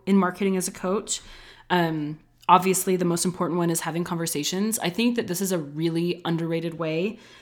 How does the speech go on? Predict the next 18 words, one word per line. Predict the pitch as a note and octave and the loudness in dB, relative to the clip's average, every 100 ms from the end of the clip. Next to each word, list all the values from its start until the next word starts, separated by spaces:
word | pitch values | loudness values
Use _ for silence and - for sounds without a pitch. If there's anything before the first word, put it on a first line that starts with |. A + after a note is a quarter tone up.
| - | -6
um, | F3+ E3 D3+ C#3+ C#3+ - _ _ - | 0 0 0 -2 -6 -10 _ _ -10
to | - | -4
grow | G3 F3+ | 2 4
your | F3 | 4
business. | D#3 - D#3+ F3+ - - - - - - | 0 0 2 2 0 -6 -12 -18 -18 -6
I | F#3 | -2
think | G3 G3+ | 0 0
the | |
combination | - F#3 D#3 D3+ D#3+ F3 C#4+ F4 A4 F#4+ - _ - | 2 2 2 0 2 2 4 2 0 -4 -18 _ -2
of | C4+ | 2
what | C#4+ | 2
we | C#4+ | 2
just | D4+ D4 | 2 0
talked | D4 D4 | 0 0
about, | D4 E4 | 2 2
like, | G#3 F#3 | 2 2
having | G3 G#3 A#3+ | 2 4 4
conversations | A#3 A3 G#3+ F3+ F3+ A#3+ D4 D#4+ | 4 2 0 0 0 2 0 0